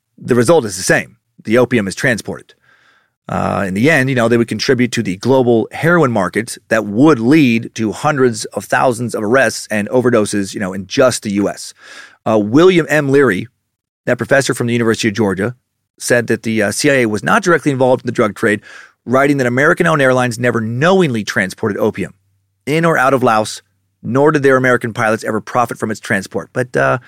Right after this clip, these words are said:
most people disagree with this who've looked into it. Nineteen seventy-two, a P H D candidate in the South-, in Southeast Asian history at Yale University, Alfred McCoy, testified before the U S Senate Committee on Appropriations Foreign Operations Subcommittee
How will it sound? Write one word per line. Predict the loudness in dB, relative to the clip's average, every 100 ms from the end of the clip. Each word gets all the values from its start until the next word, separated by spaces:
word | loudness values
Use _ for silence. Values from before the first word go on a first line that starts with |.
| -20 -20 _ _ -8
most | 0 2 4
people | 4 4
disagree | 2 2 2
with | 2
this | -2 -4
who've | -4
looked | -2
into | -4 -6
it. | -12 _ _ _ _ _ -4
Nineteen | -2 -2 0
seventy-two, | 2 2 2 4
a | 2
P | 2 0
H | 0
D | -2
candidate | -2 -2 0 0
in | -2
the |
South-, | -2 0 0
in | -2 -4 -2
Southeast | -2 0 -2 -4 -2
Asian | -4 -2
history | -4 -4 -4
at | -4
Yale | 0 2
University, | 0 -2 -6 -10 -14 _ _ _ -4
Alfred | -2 0 0
McCoy, | -2 -4 -4 -6 _ _ -20 -20 -20 -2
testified | -2 0 0 0 0
before | 0 0
the | 4
U | 2
S | 2
Senate | 0 -2
Committee | -2 -2 -2 -4 _ -8
on |
Appropriations | -2 0 2 2 0 -2 -8
Foreign | -2 0 0 0
Operations | -2 0 0 0 -4 0
Subcommittee | 0 -2 -8 -8